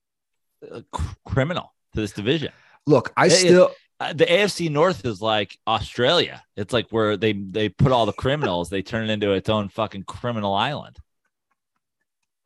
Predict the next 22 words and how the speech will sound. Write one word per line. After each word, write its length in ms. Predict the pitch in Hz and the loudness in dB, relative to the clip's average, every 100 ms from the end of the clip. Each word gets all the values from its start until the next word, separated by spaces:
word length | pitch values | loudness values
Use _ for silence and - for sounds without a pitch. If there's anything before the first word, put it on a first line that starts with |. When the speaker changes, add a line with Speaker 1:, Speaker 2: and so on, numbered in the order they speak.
| _ _ _ _ _ _ _ _ _ _ _ _ _ _ _ _ _ _ _ - | _ _ _ _ _ _ _ _ _ _ _ _ _ _ _ _ _ _ _ 0
Speaker 2:
Uh, 460 | 131 135 131 117 | 4 6 6 6
that's 180 | 120 - | 4 0
funny. 600 | - 127 120 104 - - _ _ _ _ _ _ - | -4 0 0 -2 -10 -20 _ _ _ _ _ _ 0
I 120 | 143 | 2
still 340 | 208 - 196 175 | 2 4 4 4
think 300 | 160 127 - 131 | 4 2 0 0
people 160 | 175 | 4
are 40 | 143 | 4
gonna 140 | 127 | 2
think 160 | 120 113 | 0 -2
I'm 180 | 101 | -2
nuts. 480 | 110 110 - - - - | -2 -4 -4 -12 -12 -2
I'm 120 | 123 | 2
gonna 140 | 123 | 2
say 340 | 110 123 117 87 | 2 4 4 2
it. 140 | - | -2
People 220 | 127 117 | -4 0
are 100 | 113 | 0
like, 140 | 104 117 | -2 -4
"Ruther, 400 | 127 135 120 95 | -2 -2 0 -4
bad 520 | - 123 120 110 98 | -4 -2 0 0 -2
take." 320 | 110 92 85 | -6 -6 -6